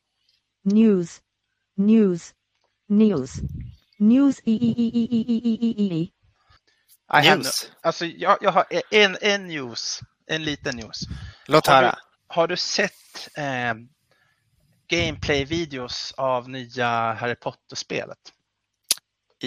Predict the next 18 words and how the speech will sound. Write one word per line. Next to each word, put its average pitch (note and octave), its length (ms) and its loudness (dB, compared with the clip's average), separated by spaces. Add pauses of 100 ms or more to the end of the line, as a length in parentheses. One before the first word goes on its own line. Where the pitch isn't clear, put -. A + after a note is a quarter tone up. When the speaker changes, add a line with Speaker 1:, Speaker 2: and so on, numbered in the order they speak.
(340)
Speaker 3:
Ja. E3+ 340 4 (880)
Speaker 2:
Alltså, D3+ 180 2
Speaker 3:
Tror D3+ 100 -2
Speaker 2:
jag - 80 0
Speaker 3:
jag. - 140 -2 (360)
Ja. D3+ 300 -4 (720)
Speaker 2:
Vad - 100 -12
fan E3+ 80 0
Speaker 3:
Jo, E3+ 120 4
Speaker 2:
he-, - 140 -8 (100)
Speaker 3:
ja, E3+ 80 -6
men F3 140 -6
det E3+ 60 0
har C3 140 4
Speaker 2:
eh, B2 60 0
Speaker 3:
jag. B2+ 140 -6 (320)
Speaker 2:
Hogwarts D3 720 -4
Legacy. D#3 520 -4